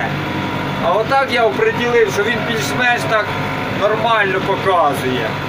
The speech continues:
Як? Щось примерно. Коротше, хороша цяцька в рядки попадає.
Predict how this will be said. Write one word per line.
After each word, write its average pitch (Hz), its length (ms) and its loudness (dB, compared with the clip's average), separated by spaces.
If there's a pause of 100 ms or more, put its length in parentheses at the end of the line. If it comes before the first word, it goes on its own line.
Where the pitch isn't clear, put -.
(540)
Як? 180 220 2 (3000)
Щось 233 300 0
примерно. 208 580 0 (2250)
Коротше, 202 420 0 (2500)
хороша 254 500 2
цяцька 254 440 2
в 220 40 0
рядки 226 460 2
попадає. 147 640 0